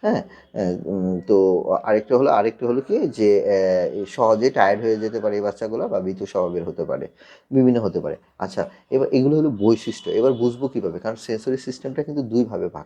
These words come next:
করা হয় এবার প্রোপ্রিওসেপটিভটাকে, একটা হলো আপনার ওভার সেনসিটিভ, আরেকটা হলো, আহ, আন্ডার সেনসিটিভ।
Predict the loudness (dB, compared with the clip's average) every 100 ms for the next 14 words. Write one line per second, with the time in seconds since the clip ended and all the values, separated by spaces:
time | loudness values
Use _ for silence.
0 | -14 -10 -10 -10 -8 -8 -6 -6 -6 -8
1 | -10 -10 -6 -4 -4 -4 -2 0 0 -2
2 | -14 -20 _ -10 -4 -6 2 4 4 2
3 | -4 -8 -4 -2 -2 -6 -8 -8 -6 -8
4 | -12 _ _ -6 -4 0 2 4 2 -2
5 | -8 -8 -14